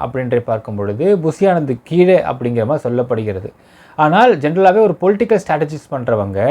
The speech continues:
அஹ், அந்த இருக்கக்கூடிய கட்சியோடைய ஜெனரல் செக்ரட்டரி கிட்ட ரிப்போர்ட் பண்ணுவாங்களா, இல்ல இவங்க உட்கார்ந்து ஸ்ட்ராட்டஜிஸ்ட் பண்றதே தலைவர் கூட பண்ணுவாங்களா அப்படின்றதை நம்ம அலசி, அலசி ஆராய்ஞ்சு பார்க்கும் பொழுது, இவங்க ரெண்டாயிரத்தி இருபத்தி ஒண்ணு எடுத்துக்கலாமே.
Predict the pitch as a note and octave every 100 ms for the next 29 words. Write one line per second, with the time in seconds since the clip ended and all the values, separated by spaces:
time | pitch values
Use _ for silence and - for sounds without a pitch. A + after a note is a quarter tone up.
0 | F#3 G3 - C3 B2 A#2 - B2 B2+ G3
1 | F#3 F3 D3+ C#3 F3+ F3+ - - - G3+
2 | E3 B2 A#2+ A#3 - _ _ _ D3 F#3+
3 | G3+ F3+ E3 E3+ D3 D3+ C#3+ B2+ F3 G#3
4 | F#3+ C#3 C3 C#3+ - C3+ A2+ G2+ F#2+ A#2
5 | G3 _ _ - _ - D#3 F#3+ G#3 A#3+
6 | G#3+ D3 D3+ - G3+ A3 - E3 F#3 G3+
7 | F#3 F3+ - D#3+ F3+ G3 F3+ F3+ A3+ A#3
8 | F#3 - E3+ G#3 F#3 E3 C#3 C#3+ D3 C#3
9 | B2+ B2+ - B2+ B2+ C3 A#2 A2+ D#3+ A3
10 | E3+ C3+ C3+ E3 - C#3+ D#3 C3+ B2 B2
11 | A#2+ A#2 A#2 G#2 F#2+ F#2 D3 B3+ - _
12 | _ - - - G3+ G3 F#3+ G3+ F#3+ F#3+
13 | F3+ E3 D#3 C3 A2+ A2+